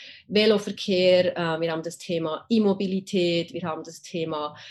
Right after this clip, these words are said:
ähm, automatisiertes Fahren. Ich denke, da sind sehr viele Ideen da und so ein ito-, utopisches Bild eigentlich, wie Mobilität aussehen könnte,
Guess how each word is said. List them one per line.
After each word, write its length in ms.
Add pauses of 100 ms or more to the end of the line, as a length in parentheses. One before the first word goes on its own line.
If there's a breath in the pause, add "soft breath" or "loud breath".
(200 loud breath)
ähm, 380
automatisiertes 1000
Fahren. 480
Ich 160
denke, 360
da 180
sind 260
sehr 200
viele 280
Ideen 720 (320 loud breath)
da 380
und 200
so 80
ein 160
ito-, 600
utopisches 960 (100)
Bild 380
eigentlich, 460
wie 80
Mobilität 680
aussehen 520
könnte, 440